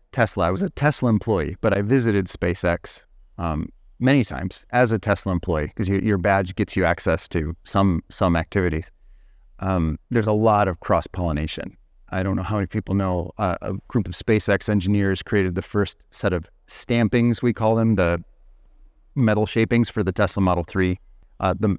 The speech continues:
the metals research goes back and forth. The steel that the Cybertruck is made out of is the same steel that Starship is made out of. So the material science research goes back and forth. There's a lot of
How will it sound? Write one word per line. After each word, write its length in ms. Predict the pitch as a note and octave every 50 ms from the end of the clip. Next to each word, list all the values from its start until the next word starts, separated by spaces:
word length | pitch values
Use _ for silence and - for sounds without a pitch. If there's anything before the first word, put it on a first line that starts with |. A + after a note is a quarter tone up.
| -
the 100 | - G#2+
metals 420 | G2+ G2+ G#2 A2 G#2+ G#2+ A2 F#2+ F#2
research 440 | G#2+ G#2 - - - G#2 F#2+ - -
goes 180 | G#2+ G2+ -
back 220 | E2+ F2+ D#2+ - G#2
and 120 | G2 -
forth. 300 | - G2 F#2+ F#2 - - -
The 120 | - G2
steel 380 | - - - - A#2+ A#2 A2 G#2
that 140 | F2+ G2 -
the 80 | - D#2
Cybertruck 640 | - - G2 G2+ A2 G2 A2 G2+ - A#2 G#2+ - -
is 120 | G#2+ F#2+
made 200 | A2 A2 A2 G#2+
out 160 | G#2+ G#2+ G#2
of 160 | G#2+ G#2+ G2 G2
is 180 | G2+ G#2+ -
the 100 | - F2+
same 440 | - - - G#2 G#2 G#2 G#2 G2 - -
steel 300 | - - - A2+ G#2+ G2+ F2+
that 120 | E2+ -
Starship 580 | - - - F#2 G2+ G2+ - - G2 F#2 - G#2+
is 120 | F#2+ A2+
made 200 | G#2 G2 F#2+ F2+
out 160 | F2+ F2+ F2+
of. 160 | F2+ F2+ - - _ _ _ _ -
So 140 | - - G2+
the 80 | G2+
material 440 | G#2 G#2+ - - - G#2+ G#2 G2+ G2+
science 420 | - - - F#2 G2 F#2+ F2+ - -
research 520 | G#2 F#2+ - - G2+ F#2+ F2+ - - -
goes 160 | G#2 F#2+ F2
back 220 | - - C#2 - -
and 120 | F2+ -
forth. 180 | - E2+ F2 -
There's 160 | A2+ G#2 F#2+
a 60 | G2
lot 240 | G2+ G#2+ G#2+ G#2+ G2
of 160 | F2 -